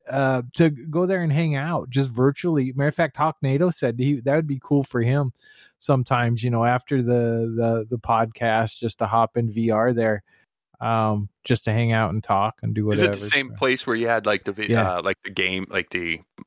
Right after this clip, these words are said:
Speaker 2: basketball and all that setup?
Speaker 1: Yeah,
Speaker 2: Okay,
Speaker 1: yeah, and
Speaker 2: cool.
Speaker 1: I'm, I,
Speaker 2: Yeah, that
Speaker 1: I'm
Speaker 2: was
Speaker 1: gonna try
Speaker 2: fun.
Speaker 1: to, yeah, try to, s-, I'm gonna try to switch stuff out now and then, and then, uh,
Speaker 2: Yeah.
Speaker 1: o-, of course, we could give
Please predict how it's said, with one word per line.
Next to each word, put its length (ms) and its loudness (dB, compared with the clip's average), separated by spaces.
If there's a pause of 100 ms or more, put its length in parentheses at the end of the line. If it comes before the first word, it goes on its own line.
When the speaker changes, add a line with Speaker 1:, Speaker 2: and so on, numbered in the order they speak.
(100)
Speaker 2:
basketball 920 0
and 140 -6
all 120 0
that 180 0
setup? 320 -2 (240)
Speaker 1:
Yeah, 560 -2 (200)
Speaker 2:
Okay, 120 2
Speaker 1:
yeah, 120 2
and 140 0 (100)
Speaker 2:
cool. 140 -2
Speaker 1:
I'm, 0 -
I, 40 -6 (100)
Speaker 2:
Yeah, 120 -2
that 80 0
Speaker 1:
I'm 60 2
Speaker 2:
was 60 0
Speaker 1:
gonna 80 0
try 240 -2
Speaker 2:
fun. 80 -2
Speaker 1:
to, 80 -12 (140)
yeah, 400 0
try 180 -2
to, 60 2
s-, 160 -6
I'm 200 2
gonna 160 0
try 140 2
to 60 2
switch 280 -4
stuff 260 0
out 340 0
now 280 0
and 140 2
then, 320 0 (160)
and 260 0
then, 220 2
uh, 100 -2 (240)
Speaker 2:
Yeah. 140 -2
Speaker 1:
o-, 140 0
of 100 0
course, 580 0 (400)
we 160 2
could 160 -6
give 320 2